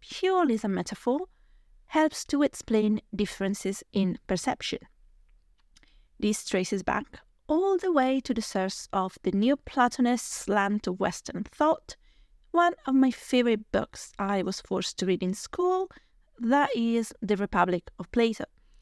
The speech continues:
which, if you're wondering, is one of my favorites because it validated my idea that I would have flourished if raised by different people than the one who gave birth to me.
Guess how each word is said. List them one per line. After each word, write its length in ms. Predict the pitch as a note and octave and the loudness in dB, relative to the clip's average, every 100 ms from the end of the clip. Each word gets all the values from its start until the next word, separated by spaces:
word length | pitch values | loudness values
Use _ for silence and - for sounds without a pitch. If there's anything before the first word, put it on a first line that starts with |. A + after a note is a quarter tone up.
| - _ _ _ _ _ _ | -20 _ _ _ _ _ _
which, 260 | F#4+ F#4 - | 0 0 -2
if 200 | A#3 - | -4 0
you're 80 | A#3 | 4
wondering, 520 | F#4 A#4 D4+ B3+ B3+ | 4 4 4 4 4
is 240 | - B3+ A#3 | 2 -2 -2
one 340 | G3 G#3 G#3+ | -2 0 2
of 100 | G3 | 2
my 140 | F#3+ | 0
favorites 600 | F#3+ - D#4+ D#4 D#4 - | -2 -2 0 2 0 -2
because 300 | - A3+ G3+ G3 | -4 -4 0 -2
it 180 | F3+ | -2
validated 640 | - F4+ A4 B3+ A#3+ - A#3 | -2 -2 0 0 0 0 0
my 340 | A#3+ A#3 A3+ | 2 2 0
idea 540 | A3+ G#3+ A#3 G#3 G3 - - | 0 -2 0 0 -2 -4 -4
that 240 | G3 F#3+ | -4 -4
I 100 | - | -4
would 180 | D#4+ B4 | -6 -4
have 100 | G4+ | -8
flourished 600 | - - F4+ A#3 F#3+ - | -4 2 4 4 0 -4
if 140 | - A3+ | -4 -2
raised 340 | A#3+ A#3 A3+ | 0 0 0
by 100 | A#3 | -2
different 380 | G#3 F#3 - G3+ | -2 -4 -4 -2
people 420 | C#4 C#4 C#4 C4+ | 0 0 2 0
than 340 | C4 A3 A3 A3 | 0 0 2 2
the 80 | G3+ | 0
one 300 | - F3+ - | -4 -6 -4
who 100 | F#3 | -2
gave 240 | F#3 - | -2 -2
birth 300 | - - - - | -4 -4 -6 -12
to 80 | |
me. 140 | D#3 | -10